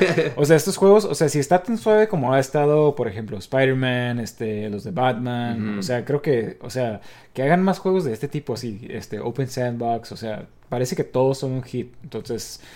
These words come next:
Speaker 2: no veo por qué no seguirían, en vez de que hagan como lo de Avengers, que, que estuvo bien chafa.
Speaker 1: <laughs>
Speaker 2: Este, este no es el mismo juego que vimos el trailer que iba a salir con Captain America, me imagino que no, ¿verdad?
Speaker 1: No, no, no, ese es otro.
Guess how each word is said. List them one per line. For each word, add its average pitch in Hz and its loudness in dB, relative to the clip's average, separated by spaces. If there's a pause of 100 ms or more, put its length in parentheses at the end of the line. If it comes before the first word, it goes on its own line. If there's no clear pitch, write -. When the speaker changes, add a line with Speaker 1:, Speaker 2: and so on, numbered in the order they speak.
(200)
Speaker 2:
no 127 -2
veo 131 4
por - -10
qué 107 -8
no 104 -4
seguirían, 101 -6
en 104 -8
vez 107 -6
de 117 -4
que 123 -4
hagan 113 -4
como 104 -6
lo 101 -8
de 98 -8
Avengers, 120 -2
que, 95 -10
que 110 -12
estuvo 113 -8
bien 113 -6
chafa. 120 0
Speaker 1:
<laughs> 143 -2
Speaker 2:
Este, 123 2
este 151 0
no 214 4
es 208 -2
el 226 0
mismo 220 2
juego 233 6
que 160 0
vimos 165 2
el 117 -6
trailer 160 2
que 139 -6
iba 123 0
a 151 -2
salir 113 -4
con 165 -4
Captain 156 -4
America, 143 -2
me 190 2
imagino 147 0
que 135 -2
no, 123 -2
¿verdad? 107 -4
Speaker 1:
No, 127 2
no, 101 -2
no, 98 -4
ese 107 -6
es 104 -4
otro. - -6